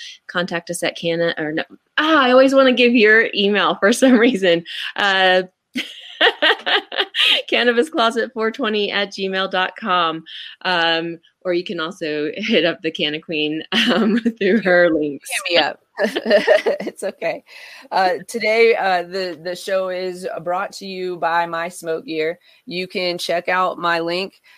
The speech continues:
Speaker 2: uh, My Smoke Gear slash ref slash, uh, Canna Queen D G O. Uh, Cannabis Closet is gonna have its own link very, very soon. Uh, but this is the link you can use right now.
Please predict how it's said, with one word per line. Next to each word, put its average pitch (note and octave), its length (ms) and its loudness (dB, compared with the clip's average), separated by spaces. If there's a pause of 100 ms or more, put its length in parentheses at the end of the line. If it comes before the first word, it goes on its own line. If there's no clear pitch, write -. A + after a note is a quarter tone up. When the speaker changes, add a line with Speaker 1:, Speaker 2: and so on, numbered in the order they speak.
(180)
Speaker 2:
uh, E3 160 2
My E3+ 240 2
Smoke F3 380 -6
Gear E3+ 240 0
slash D#3+ 400 2
ref E3+ 280 0 (200)
slash, D#3+ 760 0 (160)
uh, D3 220 -2
Canna F#3 240 -4
Queen F#3 260 -6
D F3+ 160 -8
G E3+ 220 -2
O. F#3 180 0 (240)
Uh, E3+ 240 0
Cannabis A#3 340 -2
Closet G#3 280 -2
is F3+ 80 -12
gonna F#3+ 160 -4
have F3 160 -2
its - 80 -12
own F3 240 -4
link E3 180 -6
very, D#3+ 280 2
very D#3+ 260 -2
soon. F#3 400 -10 (340)
Uh, D#3+ 160 -2
but D#3+ 120 -10
this F3 160 -10
is E3+ 80 -16
the E3+ 100 -8
link E3+ 220 -8
you E3+ 100 -12
can E3+ 120 -12
use E3 200 -8
right D#3+ 160 -4
now. F3+ 260 -4